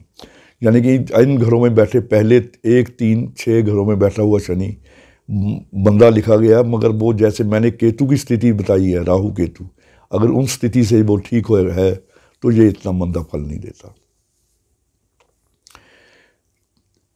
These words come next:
<clears throat> शनि मौत का यम है, शनि को मौत का यम कहा गया है।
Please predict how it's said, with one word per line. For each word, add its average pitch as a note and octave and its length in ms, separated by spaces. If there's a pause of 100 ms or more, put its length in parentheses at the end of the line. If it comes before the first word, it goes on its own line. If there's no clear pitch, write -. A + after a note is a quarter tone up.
<clears throat> D#3 360 (840)
शनि C#3+ 300
मौत A#2+ 280
का B2+ 120
यम G#2+ 200
है, E2+ 340
शनि A#2 280
को A2+ 140
मौत G2 260
का G2+ 140
यम F#2 200
कहा E2+ 240
गया E2+ 220
है। F2 120